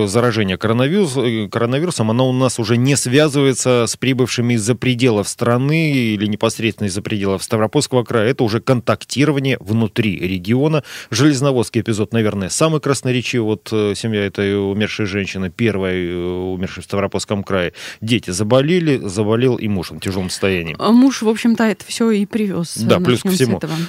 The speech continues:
Speaker 1: Ну, собственно, э, как отмечает губернатор Ставропольского края в соцсетях, динамика ежедневной заболеваемости уже на уровне двухзначных чисел. Можно даже, наверное, не сомневаться, что в ближайшие дни количество заболевших у нас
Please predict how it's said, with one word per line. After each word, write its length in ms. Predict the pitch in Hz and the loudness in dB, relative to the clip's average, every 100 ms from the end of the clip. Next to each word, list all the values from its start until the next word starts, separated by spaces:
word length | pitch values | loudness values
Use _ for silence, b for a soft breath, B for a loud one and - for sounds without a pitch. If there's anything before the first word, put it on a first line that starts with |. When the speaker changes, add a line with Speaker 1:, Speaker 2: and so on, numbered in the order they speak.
| - | 0
Speaker 1:
Ну, 280 | 160 175 156 | 2 4 4
собственно, 720 | 165 131 147 139 131 127 120 | 2 2 2 2 2 2 2
э, 20 | |
как 260 | - 147 123 | 4 2 2
отмечает 380 | 131 123 123 | 0 2 2
губернатор 520 | 107 117 123 123 113 101 | 2 2 2 2 0 -4
Ставропольского 520 | 110 113 - 101 107 | 0 0 0 -4 -2
края 180 | 117 110 | 0 -2
в 60 | |
соцсетях, 500 | - 104 127 151 139 | -2 -4 -2 2 2
динамика 480 | 104 131 120 107 104 | 2 0 2 0 0
ежедневной 600 | 101 104 117 113 107 98 | 0 0 0 0 0 0
заболеваемости 760 | 92 104 113 123 135 110 - | 0 0 2 2 2 0 0
уже 180 | 107 107 | -2 0
на 80 | 110 | 0
уровне 240 | 104 98 95 | 0 0 -2
двухзначных 680 | 107 123 143 170 - 147 | 0 0 0 0 0 -4
чисел. 360 | - 147 - 107 | -2 -2 0 -2
Можно 440 | 98 135 143 117 | 0 0 0 0
даже, 280 | 101 120 110 | 0 0 0
наверное, 320 | 107 104 107 | 0 0 0
не 60 | 107 | -2
сомневаться, 500 | - 101 101 113 107 | -2 -2 0 0 -2
что 180 | - 107 | -2 -2
в 40 | |
ближайшие 460 | 101 101 107 - 104 | 0 0 0 0 -2
дни 160 | 117 | -2
количество 380 | 113 104 95 104 | 0 -2 -2 -4
заболевших 640 | 95 98 101 123 - 120 113 | -2 0 2 0 0 -4 -2
у 40 | |
нас 440 | 110 110 - - | -2 -2 -4 -6